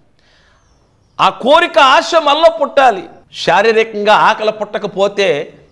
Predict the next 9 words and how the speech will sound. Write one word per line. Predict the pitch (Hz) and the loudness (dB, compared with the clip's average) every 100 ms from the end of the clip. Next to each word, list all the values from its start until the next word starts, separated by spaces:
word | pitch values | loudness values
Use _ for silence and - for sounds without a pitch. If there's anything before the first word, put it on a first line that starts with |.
| _ _ _ _ _ _ _ _ _ _ - | _ _ _ _ _ _ _ _ _ _ -2
తేడా | 156 196 214 | 0 2 2
ఉందని | 185 202 220 185 | 0 2 2 2
అర్థం. | 160 156 127 - - _ _ _ _ _ _ _ _ 127 | 0 -2 -6 -8 -20 _ _ _ _ _ _ _ _ -2
ఆ | |
వ్యక్తి | 151 175 - 240 | 0 -2 -6 -6
ఖచ్చితంగా | 196 202 240 247 233 | -6 -6 -4 0 2
హాస్పిటల్కి | 180 220 - 226 220 196 | 2 0 -2 -6 -4 -4
వెళ్ళి | 208 208 | -6 -6
చూపించుకోవాలి. | 214 220 202 202 180 135 | -8 -8 -2 2 2 0